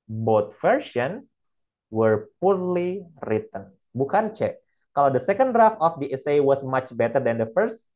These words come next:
kalian terjebak. Karena lihat, di sp-, second speakernya dia bilang gini, "The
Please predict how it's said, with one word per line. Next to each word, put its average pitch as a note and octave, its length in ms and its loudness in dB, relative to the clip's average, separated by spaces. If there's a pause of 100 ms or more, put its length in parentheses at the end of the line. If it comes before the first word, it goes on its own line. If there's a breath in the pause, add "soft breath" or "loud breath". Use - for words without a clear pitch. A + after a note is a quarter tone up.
(180)
kalian D#3+ 320 0
terjebak. D3 520 -2
Karena C3+ 240 -4
lihat, D#3+ 200 2 (440)
di B2 120 -8
sp-, - 240 -18
second G3+ 320 -2
speakernya G#3+ 300 2
dia A3 100 4
bilang G3+ 240 4
gini, B2 240 -6 (480)
"The C3+ 160 2